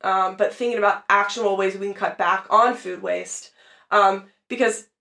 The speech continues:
you've heard me say this before, but we know this is a problem. Um, the Food and Agriculture Organization estimates that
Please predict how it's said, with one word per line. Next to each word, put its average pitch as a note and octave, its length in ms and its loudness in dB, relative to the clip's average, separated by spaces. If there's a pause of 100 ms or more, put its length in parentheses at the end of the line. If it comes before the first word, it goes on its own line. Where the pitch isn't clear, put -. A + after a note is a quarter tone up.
you've G#3 140 -10
heard F#3 160 -4
me F#3 100 -2
say F#3 160 -6
this F#3 160 -6
before, G3+ 220 -4
but G3+ 140 0
we A#3 120 -6
know F#3+ 240 4
this F#3+ 160 -6
is F#3+ 80 -8
a F#3 60 -4
problem. G#3+ 600 0 (320)
Um, F#3+ 480 2
the F#3 460 -2
Food C4+ 240 0
and A#3 100 6
Agriculture G3+ 560 -2
Organization G#3+ 840 0 (300)
estimates G3+ 520 0
that F#3+ 280 0